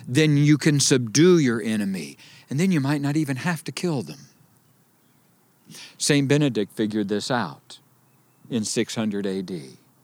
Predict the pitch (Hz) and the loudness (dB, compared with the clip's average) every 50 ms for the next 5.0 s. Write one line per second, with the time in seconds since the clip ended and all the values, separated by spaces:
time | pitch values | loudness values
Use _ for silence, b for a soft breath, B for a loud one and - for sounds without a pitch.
0 | _ _ _ _ b b b b b b b b b b b _ - 160 160 151 | _ _ _ _ b b b b b b b b b b b _ 0 2 2 4
1 | 139 131 120 - 139 120 117 110 104 120 107 107 101 101 92 - - 101 95 92 | 2 0 -2 -2 -2 -2 0 0 0 -2 -2 -2 -4 -6 -6 -8 -6 -6 -6 -6
2 | 85 76 - 67 - _ _ _ _ _ _ - _ _ _ _ _ _ _ _ | -8 -10 -14 -18 -20 _ _ _ _ _ _ -20 _ _ _ _ _ _ _ _
3 | - - 98 - 104 95 127 165 156 110 92 - 120 131 135 139 117 101 92 98 | -16 -12 -8 -8 -4 0 2 2 2 2 0 2 4 4 4 4 4 2 0 0
4 | 101 101 104 101 90 82 80 76 90 85 80 82 82 85 78 71 69 - - | 0 0 0 -2 -4 -6 -8 -8 -10 -10 -8 -10 -10 -12 -12 -14 -16 -18 -20